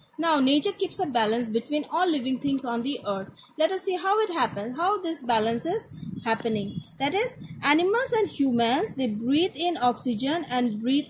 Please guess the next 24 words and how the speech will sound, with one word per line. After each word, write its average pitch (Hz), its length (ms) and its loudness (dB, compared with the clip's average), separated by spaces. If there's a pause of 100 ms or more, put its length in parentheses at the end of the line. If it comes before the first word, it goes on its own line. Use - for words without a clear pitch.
out, 311 320 2 (340)
mm, 240 480 -2 (640)
carbon 285 320 4
dioxide. 196 600 2 (340)
Plants, 392 320 6
again, 269 300 2
they 247 60 4
use 247 320 2
the 269 100 0
carbon 240 340 2
dioxide 294 580 2 (280)
for 247 120 2
preparing 240 600 4
their 370 340 4 (240)
food 285 160 0
and 254 240 4
give 247 160 2
out 320 240 2
oxygen 247 500 2
as 285 200 0
byproduct 233 720 0 (320)
taken 294 320 0
up 349 240 4 (340)
by 233 460 2